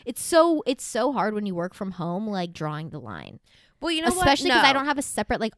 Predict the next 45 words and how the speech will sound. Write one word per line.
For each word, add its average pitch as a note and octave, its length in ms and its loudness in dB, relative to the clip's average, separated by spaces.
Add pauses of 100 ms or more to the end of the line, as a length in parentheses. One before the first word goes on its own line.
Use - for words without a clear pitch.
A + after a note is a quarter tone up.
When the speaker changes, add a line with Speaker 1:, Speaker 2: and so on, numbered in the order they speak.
Speaker 1:
office F3 380 -4
area - 180 -6
Speaker 2:
Well, D#4 180 2
Speaker 1:
or - 40 -8
anything. - 300 -10
Speaker 2:
because D#4+ 260 -6 (160)
of, C4+ 100 -14
because A#3 280 -4
of A3 100 -4
working G3+ 280 -10
from G#3 100 -6
home, G3+ 200 -2
but F#3 100 -8
then A3 120 -2
also, G#3 320 0
like, A3 160 -2
the G3+ 60 -8
unlimited G3 280 -4
P F#3+ 140 -10
T F#3+ 180 -12
O G#3 100 -4
thing. E3+ 300 -10
Speaker 1:
Yeah. F#3 460 2 (340)
Speaker 2:
The A3+ 100 -6
thing D#4+ 360 0
is, A3 280 -2
is A#3 100 -6
because G#3 300 -4
of, G#3 80 -2
like, F3+ 180 -6
the G3+ 100 -4
way F#3+ 560 -2 (160)
we A#3 240 -6
were G3+ 180 -4
raised, F3+ 520 -8
like, G3+ 120 -10
the G3+ 100 -8
environment G3+ 340 -8
in F#3 60 -10
which F#3+ 180 -10
we F3+ 60 -10
were F3 80 -10
raised F#3 200 -10
in, C3 120 -18
like, D3 240 -18